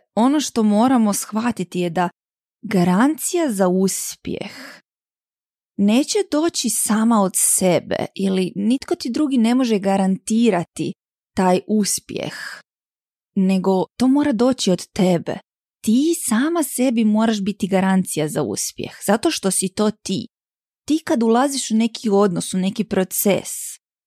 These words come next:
za koji znaš da će biti dug i, i za koji ne možeš očekivati rezultate sutra, kao što kad posadiš drvo ne možeš očekivati da će sljedeći dan imati bujnu krošnju, tako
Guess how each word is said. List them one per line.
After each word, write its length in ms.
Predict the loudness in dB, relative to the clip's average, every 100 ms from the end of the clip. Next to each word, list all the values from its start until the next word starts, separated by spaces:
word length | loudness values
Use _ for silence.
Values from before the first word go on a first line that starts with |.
| _ _ _ _ -6
za 120 | -4
koji 220 | 2 2
znaš 300 | 4 2 2
da 80 | -2
će 160 | -2 -2
biti 280 | -2 -2
dug 600 | -2 0 2 4 4 0 -4 -12 -16 _
i, 480 | -6 -4 -4 -6 -8
i 80 | -6
za 120 | -6
koji 280 | -4 0 0
ne 140 | 2 0
možeš 280 | 0 -2
očekivati 540 | -4 -4 -2 0 2 2
rezultate 560 | 2 0 0 0 0
sutra, 500 | -4 -2 -2 -2 -6
kao 300 | -2 0 2
što 160 | 0 -2
kad 200 | -4 -4
posadiš 580 | -4 -4 -2 0 -2 0
drvo 260 | 2 4 4
ne 160 | 2
možeš 280 | 0 -2 -4
očekivati 580 | -4 -6 -4 -2 -2 -2
da 120 | -2
će 140 | -2
sljedeći 460 | -2 2 2 2 0
dan 200 | 0 2
imati 280 | 0 -2 -4
bujnu 340 | -2 -2 -2
krošnju, 560 | -2 -2 -2 -2 -2 -2 _ _ _ _ _ _ _ _ -6
tako 440 | -6 -2 0 0